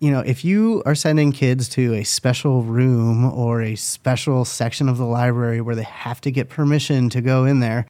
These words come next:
it instantly stigmatizes those students. Even if those books don't relate to you and you wanna learn more about different people,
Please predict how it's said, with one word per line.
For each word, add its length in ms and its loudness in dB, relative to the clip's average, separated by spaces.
it 180 0
instantly 680 2
stigmatizes 880 -4
those 200 -6
students. 640 -6
Even 160 0
if 80 -6
those 160 0
books 240 -4
don't 280 2
relate 480 0
to 100 -4
you 340 0
and 120 -2
you 120 2
wanna 260 0
learn 580 2
more 280 0
about 420 -2
different 320 -4
people, 400 -2